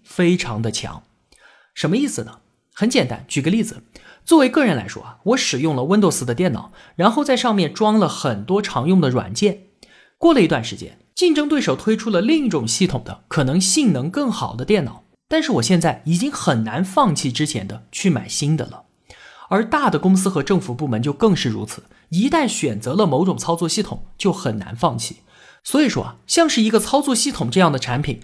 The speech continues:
在市场上一旦处于领先地位，那为它制作的软件就会越来越多，它也就越来越好用，用户就越来越不肯放弃它。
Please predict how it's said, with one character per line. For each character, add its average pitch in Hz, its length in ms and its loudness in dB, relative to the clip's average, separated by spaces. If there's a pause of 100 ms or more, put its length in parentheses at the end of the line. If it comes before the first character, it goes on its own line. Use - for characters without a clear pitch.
(160)
在 294 160 2
市 294 180 0
场 131 180 -2
上 127 220 -2
一 185 180 -2
旦 277 200 2
处 117 180 0
于 147 140 4
领 123 160 0
先 151 200 -2
地 123 140 0
位， - 180 -10 (120)
那 214 160 4
为 214 160 4
它 185 140 0
制 220 220 -2
作 196 140 2
的 143 100 0
软 127 300 -4
件 190 220 2
就 156 100 2
会 160 140 -2
越 220 180 2
来 113 140 -2
越 110 120 -2
多， 90 240 -12 (240)
它 269 180 -2
也 202 160 2
就 135 180 -4
越 185 180 4
来 120 140 -2
越 160 120 0
好 117 260 -6
用， 185 300 0 (220)
用 233 240 4
户 - 400 -6
就 160 160 2
越 175 260 2
来 110 140 -4
越 139 160 -2
不 151 120 -4
肯 - 180 -6
放 143 260 0
弃 113 140 -4
它。 - 220 -14